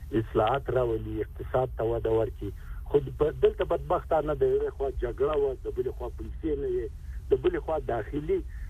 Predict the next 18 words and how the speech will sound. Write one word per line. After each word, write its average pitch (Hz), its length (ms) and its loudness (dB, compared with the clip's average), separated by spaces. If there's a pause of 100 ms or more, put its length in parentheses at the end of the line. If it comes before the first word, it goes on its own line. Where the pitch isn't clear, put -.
(120)
اختلافات 139 720 2 (120)
د 135 40 -2 (140)
ډاکټر 110 400 0
صاحب 110 180 -2
عبدالله 117 480 2
سره 110 180 -2
پر - 180 -6
چوکۍ - 720 -4
او 98 160 -2 (420)
قدرت 135 320 4 (100)
باندې 123 280 0
وو. 117 180 -2 (600)
دی 220 280 4
غټو 165 760 2 (200)
پروګرامونو 135 720 2
ته 123 140 -2 (560)
د 120 40 0
افغانستان 120 840 0